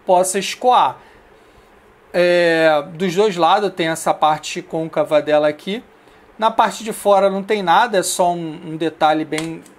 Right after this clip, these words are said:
bem simplório aqui. Mas ela é em silicone, galera. Então, assim, se você não vai pra-, não vai praticar um mergulho,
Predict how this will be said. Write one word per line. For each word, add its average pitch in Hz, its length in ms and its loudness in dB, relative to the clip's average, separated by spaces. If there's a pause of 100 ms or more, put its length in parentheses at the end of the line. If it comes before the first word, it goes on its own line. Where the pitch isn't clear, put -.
(100)
bem 160 260 -10
simplório 156 680 -2
aqui. 175 340 -8 (680)
Mas 190 500 0
ela 214 320 4
é 214 300 0
em 226 160 -8
silicone, 196 800 -4
galera. 139 560 -2
Então, 220 420 0
assim, 202 520 -2
se - 180 -4
você 262 340 -2
não 233 160 -2
vai 190 180 2
pra-, 190 340 0
não 175 100 -4
vai 170 140 0
praticar 165 400 -4
um - 20 -4
mergulho, 151 760 -2